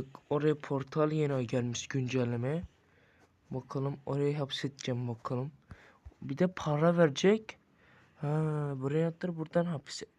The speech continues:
ederek para kazanacağız. Dur.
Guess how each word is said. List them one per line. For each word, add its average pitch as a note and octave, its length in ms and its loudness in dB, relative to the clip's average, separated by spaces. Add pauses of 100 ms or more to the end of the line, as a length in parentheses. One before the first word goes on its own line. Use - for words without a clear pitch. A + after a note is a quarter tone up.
(120)
ederek D#3+ 420 -2 (920)
para C3+ 240 -8
kazanacağız. B2 640 -8 (100)
Dur. B2+ 120 -10